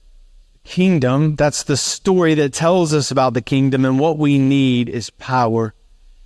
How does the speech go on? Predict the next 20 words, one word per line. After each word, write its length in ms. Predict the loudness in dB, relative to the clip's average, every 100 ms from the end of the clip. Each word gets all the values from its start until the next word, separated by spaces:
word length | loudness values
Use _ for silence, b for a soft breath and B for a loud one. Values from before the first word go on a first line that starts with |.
| -8
And 120 | -2
this 140 | -2 -2
power, 440 | -2 0 2 0
it 100 | -2
comes 380 | -2 0 0 -2
from 200 | -2 -2
Jesus. 540 | 0 0 0 -2 -2
And 100 | -2
as 120 | -2
we 120 | -2 -4
think 360 | -2 -2 0
about 200 | 0 -2
the 80 | -4
fact 320 | -4 -2 -2
that 120 | -4 -2
our 360 | -2 0 0
God 340 | 0 0 0 0
is 160 | -2
a 60 | -2
redeemer, 720 | -2 -2 0 0 0 -2 -6